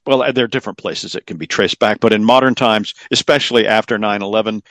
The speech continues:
everybody was, you know, "These colors don't run, let's wave the flag, uh, you know, we're, we're tough, we're Americans, and we're gonna defeat the enemy," and all that. That's fine with defeating the enemy, but let's realize who the enemies truly and really are.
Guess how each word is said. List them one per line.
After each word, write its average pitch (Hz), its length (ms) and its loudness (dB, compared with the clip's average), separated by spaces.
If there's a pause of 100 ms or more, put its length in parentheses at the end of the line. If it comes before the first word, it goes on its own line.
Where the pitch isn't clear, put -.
(360)
everybody 104 500 2
was, 98 280 -2
you 107 80 -6
know, 98 180 -4
"These 107 240 -2
colors 107 360 -2
don't 98 240 -6
run, 143 360 0
let's 117 220 -8
wave 113 240 -2
the 98 100 -10
flag, 123 520 0
uh, 101 100 -6
you 110 180 -10
know, 98 160 -4
we're, 110 260 0
we're 110 220 -4
tough, 113 360 -2
we're 107 140 0
Americans, 113 600 0
and 95 140 -10
we're 110 120 -2
gonna 101 340 -2 (300)
defeat 127 380 -2
the 117 160 2
enemy," 117 320 0
and 104 100 -4
all 95 200 -2
that. 104 260 -4 (480)
That's 143 180 -4
fine 123 420 2
with - 200 -4 (100)
defeating 113 640 0
the 113 160 0
enemy, 101 340 -2
but 110 220 -2
let's 120 280 -6
realize 104 420 -2
who 113 160 -6
the 101 160 -6
enemies 95 340 -6
truly 104 460 -4
and 95 180 -8
really 92 260 -4
are. 113 400 0